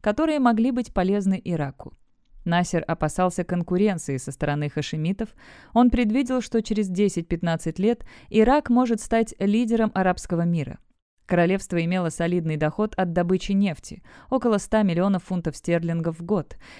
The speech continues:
и на его территории в тысяча девятьсот пятидесятых годах обнаружили новые месторождения.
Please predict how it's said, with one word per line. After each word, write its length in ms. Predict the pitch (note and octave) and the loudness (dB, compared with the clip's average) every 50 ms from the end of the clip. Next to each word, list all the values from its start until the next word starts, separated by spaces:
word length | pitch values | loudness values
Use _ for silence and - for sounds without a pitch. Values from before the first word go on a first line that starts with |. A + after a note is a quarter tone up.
| - - | -2 2
и 60 | A#3+ | 6
на 60 | A3+ | 6
его 180 | A#3 A#3 A#3 A#3 | 6 8 6 4
территории 500 | A3 - G#3+ G#3+ G3+ - B3+ C4+ A3+ E3+ | 4 4 2 2 2 2 2 2 2 0
в 40 | - | 0
тысяча 220 | - F3+ - E3 | -2 -4 -4 -4
девятьсот 340 | D#3 D3+ D#3 D#3 - E3 E3 | -4 -4 -4 -4 -4 -4 -4
пятидесятых 680 | - E3+ - F3 E3 E3 E3+ - F3 D3+ - - C#3 C#3 | -6 -6 -6 -4 -4 -4 -2 0 0 0 0 0 -2 0
годах 400 | D3 D3+ D3+ F3+ G3+ G3 - - - - - - - | 0 0 2 2 0 0 -2 -8 -20 -20 -8 -4 0
обнаружили 640 | G3 F#3+ G#3 A3 A#3 C#4+ D4 C4+ C4+ C4 C4 B3 - - | 2 4 6 4 4 4 2 0 0 2 2 2 2 2
новые 440 | G#3+ G#3+ A3 A3+ A3+ G#3 G#3 G3+ | 2 4 4 4 4 2 2 2
месторождения. 800 | G3+ G3 F#3+ - - F#3+ F#3 F3+ D#3 D3 - - - - - - | 2 0 0 0 0 0 0 0 -2 -4 -8 -8 -8 -12 -14 -16